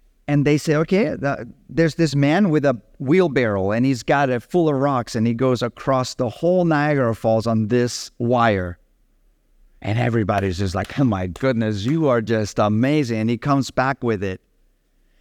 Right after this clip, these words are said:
And then he's got his buddy with him, and he said, and he goes, "Get on." And he goes, "Okay." So he gets on, and he walks across, and he walks with him back, and everybody's like, "Oh my goodness, this guy's amazing." Now then they say, "Okay, you, get on."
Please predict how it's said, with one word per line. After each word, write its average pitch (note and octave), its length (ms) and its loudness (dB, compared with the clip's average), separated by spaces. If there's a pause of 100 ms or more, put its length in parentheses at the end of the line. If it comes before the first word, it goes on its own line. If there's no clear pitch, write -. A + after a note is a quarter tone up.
(120)
And D3 280 2
then D#3+ 420 0 (160)
he's D#3 220 -4
got D3+ 160 2
his C3 140 -2
buddy F#3 260 4
with C#3 180 0
him, C3 320 -2 (220)
and D3+ 180 0
he C#3+ 140 2
said, C3+ 560 -2
and C#3 240 0
he C#3+ 160 2
goes, C3+ 240 -2
"Get F#3 120 2
on." G3 200 2
And C3 80 2
he - 20 0
goes, B2+ 180 -2
"Okay." F3 300 0
So C#3+ 160 -2
he C#3 100 2
gets C3 220 -4
on, D#3 200 0
and C3+ 60 2
he C3 60 2
walks D#3 380 0
across, D#3+ 420 -2
and C3+ 100 0
he C3+ 60 2
walks D3+ 320 0
with D3 160 0
him C#3 120 0
back, D3+ 260 0
and C3+ 100 0
everybody's C#3+ 380 0
like, C3+ 120 -2
"Oh D#3+ 120 0
my C3 220 2
goodness, C3+ 400 0
this E3+ 200 0
guy's C3+ 320 -2
amazing." C3 560 0 (300)
Now C3 180 2
then C3+ 200 0
they B2+ 120 0
say, A#2 240 -2
"Okay, B2 300 0 (160)
you, C3+ 340 2 (960)
get C3+ 160 0
on." A#2 320 0